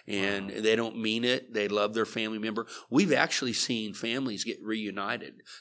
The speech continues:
Speaker 1: They've got into our housing, we've got
Speaker 2: Wow.
Speaker 1: them services, we've got them stabilized, and then we find out, and we've got them reconnected with their families.
Speaker 2: Yeah.
Speaker 1: And their families now have, you know, they can now rediscover their loved one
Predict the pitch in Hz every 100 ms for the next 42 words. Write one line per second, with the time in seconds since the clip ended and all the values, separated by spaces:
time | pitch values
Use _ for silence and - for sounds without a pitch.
0 | - 107 110 107 98 101 92 82 110 120
1 | 117 127 117 98 98 92 90 90 123 120
2 | 113 127 101 101 98 92 - 117 110 110
3 | 107 110 107 - - - - 107 107 107
4 | 110 107 113 101 104 104 107 104 101 98
5 | 104 101 92 110 101 101 104 101 104 101
6 | 101 104 98 104 92 113 107 113 95 92
7 | - - 104 98 113 104 - 139 135 117
8 | 107 104 104 113 107 101 - - - 117
9 | 120 98 92 - _ _ - - 131 123
10 | - 123 139 139 120 127 120 117 104 113
11 | 110 95 - 117 113 127 123 110 107 107
12 | - - 127 110 104 101 101 117 127 104
13 | 104 98 98